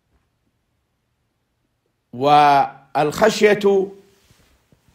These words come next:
هي الخوف وزيادة، لأنه جاء في القرآن ذكر الخوف وذكر الخشية وذكر الرهبة. فالخشية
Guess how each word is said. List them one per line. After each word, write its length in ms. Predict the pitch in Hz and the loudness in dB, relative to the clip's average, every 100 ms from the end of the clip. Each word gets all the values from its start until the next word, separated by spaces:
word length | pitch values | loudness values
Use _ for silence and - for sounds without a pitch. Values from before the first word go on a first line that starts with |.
| _ _ _ _ _ _ _ 127 | _ _ _ _ _ _ _ -2
هي 240 | 160 190 | 2 2
الخوف 420 | 180 147 202 180 | 2 0 0 0
وزيادة، 840 | 180 185 156 185 196 160 139 104 - _ _ _ _ _ _ _ _ _ _ - | 0 0 2 4 4 2 -2 -10 -18 _ _ _ _ _ _ _ _ _ _ -16
لأنه 460 | 131 151 165 165 175 | -8 -6 -2 -2 2
جاء 280 | 190 190 180 | 2 2 0
في 100 | 175 | -4
القرآن 400 | 165 170 180 175 | 0 2 2 0
ذكر 280 | 185 165 | -2 -2
الخوف 460 | 165 - 185 185 147 | -4 0 2 0 -4
وذكر 400 | 127 135 170 180 | -8 -6 -4 -4
الخشية 640 | - 190 - 170 175 170 - _ _ _ - | -2 -2 0 2 2 0 -16 _ _ _ -8
وذكر 440 | 143 180 - 170 | -4 -4 -2 -2
الرهبة. 560 | 156 185 175 160 170 - - - _ _ _ _ _ _ _ _ _ _ _ | 2 2 2 2 0 -2 -20 -20 _ _ _ _ _ _ _ _ _ _ _
فالخشية 1000 | - 139 139 226 - 202 202 190 196 | -8 -6 0 -2 0 -2 0 -4 -4